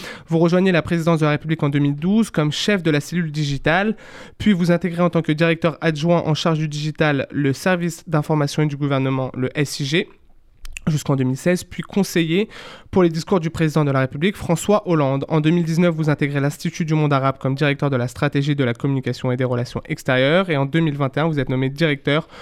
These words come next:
du développement des publics et de la communication d'Univers Science. Aujourd'hui, nous avons décidé de ne pas mettre en avant un discours défini comme nous avons l'habitude de le faire, mais comme je viens de le dire, J moins cinquante-cinq,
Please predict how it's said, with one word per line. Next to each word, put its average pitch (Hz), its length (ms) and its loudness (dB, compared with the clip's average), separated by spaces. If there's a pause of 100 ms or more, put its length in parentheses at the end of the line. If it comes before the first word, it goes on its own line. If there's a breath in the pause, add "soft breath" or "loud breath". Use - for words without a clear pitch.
(220 loud breath)
du 151 120 -2
développement 151 420 2
des 143 100 0
publics 151 340 -4
et 147 40 0
de 143 80 0
la 127 80 2
communication 143 680 -2
d'Univers 170 540 0
Science. - 540 -8 (560 loud breath)
Aujourd'hui, 190 420 4
nous 190 180 4
avons 160 280 2
décidé 190 400 0
de 180 80 2
ne 165 100 4
pas 269 400 0
mettre 190 380 2
en 175 80 4
avant 180 280 4
un 170 120 4
discours 180 520 0
défini 202 540 2
comme 160 260 0
nous 160 120 0
avons 175 240 2
l'habitude 160 340 0
de 151 100 0
le 127 60 -2
faire, 220 460 0 (340 loud breath)
mais 165 80 2
comme 202 220 2
je 175 80 4
viens 170 120 4
de 165 60 2
le 156 80 4
dire, 175 220 -2
J 147 220 2
moins 170 180 2
cinquante-cinq, 185 680 0